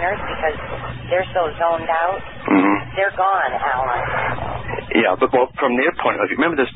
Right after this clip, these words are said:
Speaker 2: two ways of looking at everything they give you.
Speaker 1: Uh-huh.
Speaker 2: And so they, they see it from their point of view, where they'll have, they'll have their thousand years of peace.
Speaker 1: The peace for them, yes.
Speaker 2: Yeah.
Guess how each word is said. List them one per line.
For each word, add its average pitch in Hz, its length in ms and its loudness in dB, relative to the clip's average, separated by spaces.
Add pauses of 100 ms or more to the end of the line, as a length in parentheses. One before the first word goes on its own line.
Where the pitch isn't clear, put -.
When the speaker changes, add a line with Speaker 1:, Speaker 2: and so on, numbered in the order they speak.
Speaker 2:
two 170 160 4
ways 135 240 4
of - 80 -6
looking 113 400 2
at 95 80 4
everything 101 400 2
they 90 160 2
give 95 180 4
you. 85 220 4
Speaker 1:
Uh-huh. - 1200 -4
Speaker 2:
And 95 240 2
so 113 160 4
they, 120 80 4 (160)
they 117 160 2
see 117 160 2
it - 80 -2
from 90 160 2
their 104 240 2
point 95 240 0
of 87 80 -4
view, 85 260 4 (680)
where 107 160 4
they'll 92 240 4
have, 95 240 2
they'll 90 180 2
have 95 220 2
their 104 120 4 (120)
thousand 98 480 0
years 90 320 4
of 82 80 2 (160)
peace. - 260 0 (300)
Speaker 1:
The - 320 -2
peace 175 320 -6
for 156 80 -2
them, 156 220 0 (100)
yes. 131 200 0 (200)
Speaker 2:
Yeah. 92 160 4